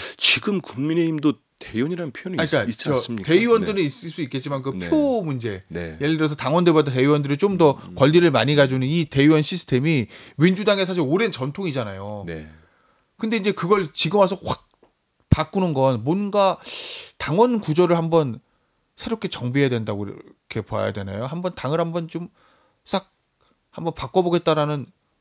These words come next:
Speaker 2: 의지가 좀 들어간 건가요? 당원
Speaker 1: 그게
Speaker 2: 구성이나
Speaker 1: 그런
Speaker 2: 이런
Speaker 1: 식으로
Speaker 2: 부분들.
Speaker 1: 접근을
Speaker 2: 네.
Speaker 1: 하면은
Speaker 2: 네.
Speaker 1: <laughs> 그렇게 보시는 분들이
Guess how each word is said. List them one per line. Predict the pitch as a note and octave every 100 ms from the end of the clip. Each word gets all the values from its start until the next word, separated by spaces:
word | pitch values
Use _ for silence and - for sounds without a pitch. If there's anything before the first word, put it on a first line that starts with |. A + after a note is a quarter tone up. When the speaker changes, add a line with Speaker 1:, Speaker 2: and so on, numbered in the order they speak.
| _ -
Speaker 2:
의지가 | C3+ D#3
좀 | D#3 C#3
들어간 | B2 A#2+ A2
건가요? | G#2+ G#2 A2+ D3 - - _ -
당원 | - C3
Speaker 1:
그게 | A#2 G2+
Speaker 2:
구성이나 | C3 A#2+ A2+ A2 G2+ _ _ -
Speaker 1:
그런 | - A#2+
Speaker 2:
이런 | A2+
Speaker 1:
식으로 | A#2 A2+ G#2 F#2+
Speaker 2:
부분들. | C#3+ - - _
Speaker 1:
접근을 | - A2 D3 C3+
Speaker 2:
네. |
Speaker 1:
하면은 | A#2 C#3 C#3+ G2+ A2+
Speaker 2:
네. | C3 G#2+ G2+ G2 G#2 A#2
Speaker 1:
<laughs> | -
그렇게 | A#2+
보시는 | G2+ A#2+ C3+ B2
분들이 | B2 A#2